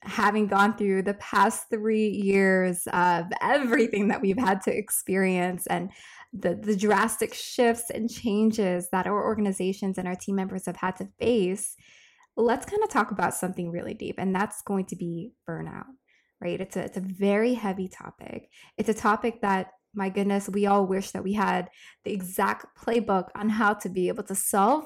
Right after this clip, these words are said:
for, but I'd love to be able to understand your perspective, your experiences.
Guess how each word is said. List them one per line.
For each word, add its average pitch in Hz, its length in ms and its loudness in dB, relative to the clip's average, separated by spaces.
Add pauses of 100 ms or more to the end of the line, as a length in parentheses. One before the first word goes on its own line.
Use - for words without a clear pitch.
(120)
for, 170 320 0
but 196 200 -8 (500)
I'd 262 240 2
love 330 160 0
to - 60 -16
be 247 80 0
able 202 140 0
to 185 120 -2
understand 180 800 -4
your 202 200 2
perspective, 208 560 -4
your 190 280 0
experiences. 185 800 -6